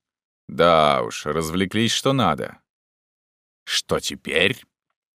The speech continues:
Арис брезгливо отодвинул носком сапога горку из кромсанного практически в фарш лича. Или двух.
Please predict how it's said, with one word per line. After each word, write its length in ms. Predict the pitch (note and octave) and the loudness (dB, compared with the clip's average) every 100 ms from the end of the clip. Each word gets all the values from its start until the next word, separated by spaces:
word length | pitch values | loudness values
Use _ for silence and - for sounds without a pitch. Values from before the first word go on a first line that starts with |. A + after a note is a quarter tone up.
| _ | _
Арис 380 | E2 G2 B2+ - | 0 2 2 0
брезгливо 580 | G2 G#2 F2+ F#2 F#2 F#2 | 0 0 0 0 4 4
отодвинул 500 | F2+ F2 E2+ F#2 F2 | 6 2 2 0 0
носком 340 | E2 - F2+ | 0 -2 -2
сапога 460 | F2 - F2 F2 G2 | -4 0 0 2 0
горку 420 | E2 F#2 F#2 E2+ | 2 0 0 -4
из 100 | E2 | -4
кромсанного 580 | - F2+ F2 F2+ F2 D#2+ | 0 0 0 -2 -2 -4
практически 640 | - E2 F2 E2+ F2 - | -4 -4 -4 -6 -8 -6
в 60 | D#2 | -10
фарш 400 | - F2+ F2 - | 2 2 2 -4
лича. 480 | F#2 F2 - - - _ _ _ - | -4 -4 -6 -10 -10 _ _ _ -2
Или 180 | A2+ B2+ | 0 0
двух. 400 | G#2 A#1+ - | -4 -10 -14